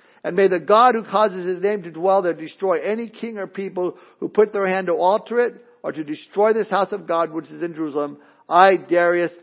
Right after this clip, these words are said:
issue a decree. Let it be done diligently." My decree. Leave the Jews alone. Finance their project.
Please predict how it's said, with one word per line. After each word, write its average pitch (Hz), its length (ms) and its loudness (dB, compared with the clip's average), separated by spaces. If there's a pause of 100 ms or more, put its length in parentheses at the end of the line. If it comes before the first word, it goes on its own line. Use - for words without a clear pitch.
issue 175 280 -4
a - 20 -4
decree. 151 560 -6 (160)
Let 160 180 2
it 160 100 0
be 156 120 -4
done 147 500 -2
diligently." 139 720 -2 (2500)
My 196 200 8
decree. 175 440 4 (960)
Leave 240 320 6
the 233 100 0
Jews 220 200 0
alone. 202 560 8 (960)
Finance 262 420 6
their 220 120 2
project. 175 640 2